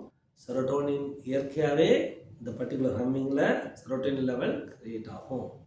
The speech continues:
சரிங்களா? அப்ப முக்கியமா ட்ரைபோமைன் உணவுகளை சேர்த்துக்குங்க. ட்ரைபோமைன் உணவுகளை சேர்த்துக்கும் போது செரோட்டோனின் வந்து கிரியேட் ஆகுது.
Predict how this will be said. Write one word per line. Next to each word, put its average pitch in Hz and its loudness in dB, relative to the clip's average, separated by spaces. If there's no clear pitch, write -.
சரிங்களா? 151 0
அப்ப - -4
முக்கியமா 175 2
ட்ரைபோமைன் 156 4
உணவுகளை 135 2
சேர்த்துக்குங்க. 143 -2
ட்ரைபோமைன் 180 4
உணவுகளை 147 2
சேர்த்துக்கும் 135 -2
போது 135 2
செரோட்டோனின் 175 6
வந்து 135 2
கிரியேட் 131 0
ஆகுது. 131 4